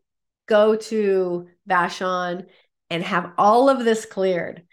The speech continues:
So for one, all the off-gassing will be done by then, but I'm still gonna do the treatments between now and then because I was shown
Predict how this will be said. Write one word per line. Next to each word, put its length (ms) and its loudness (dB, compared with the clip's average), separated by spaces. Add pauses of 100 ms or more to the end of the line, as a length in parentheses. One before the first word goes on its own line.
(260)
So 220 -2
for 180 2
one, 320 4
all 220 2
the 80 0
off-gassing 580 -2
will 120 -8
be 100 -4
done 240 -4
by 140 2
then, 200 -2
but 100 -4
I'm 100 -6
still 320 -6
gonna 220 -4
do 160 -4
the 80 -8
treatments 520 -6
between 300 -4
now 160 -2
and 100 -2
then 180 -4
because 480 0
I 120 2
was 200 -2
shown 440 -4